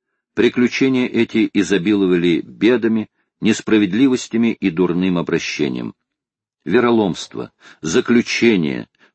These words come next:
побои, ранения — вот что пришлось испытать бедному дикарю за его верную службу. Какое представление должен был получить он о людях,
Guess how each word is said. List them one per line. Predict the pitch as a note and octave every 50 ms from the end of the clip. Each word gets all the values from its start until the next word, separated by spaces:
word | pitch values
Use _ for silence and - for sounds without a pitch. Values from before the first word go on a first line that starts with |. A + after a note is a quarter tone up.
| _ _
побои, | - A#2 A#2+ G#2+ F2+ G#2 B2 B2 F#2 D2+ C2+
ранения — | B1+ B1+ E2 G#2+ A#2+ B2 B2 C3+ D3+ D3 C3 A2 F#2 D#2 D2 C2+ A#1 - _ _ _ _ -
вот | C#2+ D2 F2 B2+ D#3 C#3+ -
что | - - G2 -
пришлось | - - E2 - - - F2+ E2+ - - D#2+
испытать | - - - - - - F#2 F2 D2+ C2+
бедному | - F2 F2+ F2 C2+ D2 D2 C#2 C#2 C#2
дикарю | - C#2+ - - D2+ D#2 G2+ A#2+ C3+ B2 - G#1+
за | G#1+ - D2+
его | D2 C#2 C#2 C#2
верную | A#1+ C2 E2+ F2 E2+ D2+ D2+ C#2 C#2 C#2
службу. | - - - C2 B1 A#1 A1+ - - - C2 _ _ _ _ _ _ _ _ _ _ _ _ _ _ _ _ _ _ _ _ _ _ _ _ -
Какое | - B2 C3+ - D3 B2+ G2+ F2 -
представление | - F#2 E2+ - - - F2+ F2 F#2 G#2+ A#2+ A#2 A2 F#2+ E2+ D2 - _ _ _ _
должен | - - - A#2+ A#2+ F#2+ - G#2 G2+ F2
был | G2 G2+ G2 -
получить | - G2 F#2 F2+ F#2 - - - G#2+ F#2 -
он | F#2+ F2+ E2+ D#2+ - -
о | - D#2 D#2+
людях, | E2 F#2 A#2 B2+ B2+ A2+ A2 G2 - - -